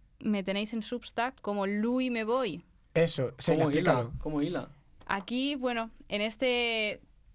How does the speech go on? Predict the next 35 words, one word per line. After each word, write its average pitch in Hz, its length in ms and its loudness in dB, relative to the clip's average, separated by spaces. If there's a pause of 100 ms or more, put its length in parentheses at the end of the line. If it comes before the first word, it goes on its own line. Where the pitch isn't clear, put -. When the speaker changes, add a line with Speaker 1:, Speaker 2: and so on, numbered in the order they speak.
(140)
Speaker 1:
eh, 185 420 0
esta 311 200 0
plataforma, 254 640 0
Substack, 269 580 -4
voy 214 200 0
a 254 60 2
estar 254 300 0
explicando 220 720 -2 (240)
el 208 140 0
análisis 214 560 -2
de 180 120 -4
color, 226 420 0
la 208 120 0
simbología 190 640 -2
y 247 100 -4
un 262 60 -2
poquito 220 280 -2
así, 208 380 -4 (500)
a, 175 460 0 (180)
a 208 100 -2
vista 240 260 -2
pronta, 202 380 -4 (420)
las 285 280 2
películas 294 560 0
que 214 220 -2
no 247 240 -2
pueda 285 240 0
comentar 247 340 0
aquí 262 480 -4
tan 220 180 -2
extensamente, 220 600 -4
porque 214 200 -2
si 190 80 -4
no, 185 100 -2
no 208 120 0